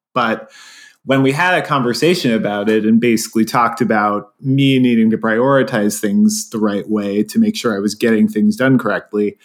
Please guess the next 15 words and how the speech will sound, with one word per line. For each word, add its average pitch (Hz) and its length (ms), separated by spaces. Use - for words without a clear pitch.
I 139 120
did 160 320
in 180 100
that 135 220
moment 131 360
find 117 300
myself 110 480
wishing 120 400
that 104 160
I 107 160
had 107 220
brought 107 260
up 101 120
the 107 140
issue 104 300